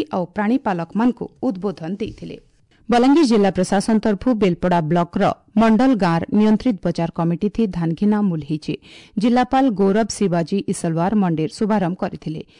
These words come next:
ଇ ବଛର ଚାଷୀମାନଙ୍କର ଲାଗି ସବୁ ରକମର ବ୍ୟବସ୍ଥା କରାଯାଇଛି ବୋଲି ଜିଲ୍ଲାପାଳ କହିଥିଲେ। ଧାନଘିନା ଥି ସ୍ୱଚ୍ଛତା ଆନବାର ଲାଗି ମଣ୍ଡିନ ସିସିଟିଭି ସହିତ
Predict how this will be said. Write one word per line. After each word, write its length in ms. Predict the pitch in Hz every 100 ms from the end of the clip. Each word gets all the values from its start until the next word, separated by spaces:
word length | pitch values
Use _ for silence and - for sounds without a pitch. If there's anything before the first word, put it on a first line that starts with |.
| _ _
ଇ 80 | 269
ବଛର 300 | 262 269 294
ଚାଷୀମାନଙ୍କର 680 | 285 202 - 214 180 175 185
ଲାଗି 320 | 175 165 214 240
ସବୁ 300 | - 170 247
ରକମର 420 | 233 - 165 165 190
ବ୍ୟବସ୍ଥା 400 | 175 165 - 165
କରାଯାଇଛି 540 | 160 160 160 220 -
ବୋଲି 220 | 170 156 -
ଜିଲ୍ଲାପାଳ 440 | 185 240 196 - 165
କହିଥିଲେ। 420 | - 165 - 143 - - - -
ଧାନଘିନା 500 | 214 196 233 233 262 269
ଥି 160 | -
ସ୍ୱଚ୍ଛତା 540 | 277 - 180 - 202 226 -
ଆନବାର 300 | 175 160 160
ଲାଗି 340 | 165 165 156 233
ମଣ୍ଡିନ 380 | 220 170 170 220 180
ସିସିଟିଭି 560 | - 220 - 247 240 208
ସହିତ 340 | - 156 151